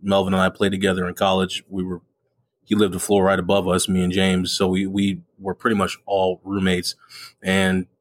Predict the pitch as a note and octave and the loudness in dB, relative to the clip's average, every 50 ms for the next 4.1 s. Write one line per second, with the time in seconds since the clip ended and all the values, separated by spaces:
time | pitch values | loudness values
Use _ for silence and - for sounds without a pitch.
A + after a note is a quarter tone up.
0 | _ - G2+ - - C3 B2 - - C3+ C#3 C#3+ C#3 - - G2+ G#2 G2 G2 G#2 | _ -12 -10 -4 0 0 0 2 2 2 2 2 2 2 0 0 2 2 2 2
1 | G#2 G2+ - - A2+ A2 G#2 G2+ G2 F#2 F#2 F2 G#2 A2 A#2 A2+ - G#2 F#2 G2+ | 2 0 0 0 2 2 2 2 0 -2 -4 0 0 2 2 2 0 0 0 2
2 | A2 G2+ F#2+ - - - G2 G2+ F#2+ F#2 F#2 F#2+ - - - F#2+ F#2 F#2+ F#2+ F#2 | 2 2 0 -2 -2 0 0 2 2 2 0 -2 -2 -2 -2 -2 0 2 2 2
3 | F#2 F2 F2+ F#2+ F#2+ F#2+ F#2+ F#2 - G2+ G2 F2+ G2 F#2+ G2 F#2+ F#2 F#2 F#2+ F2+ | 0 -2 -4 0 0 2 2 2 0 -4 -2 0 0 2 2 4 2 2 2 2
4 | F2+ F2+ | 2 0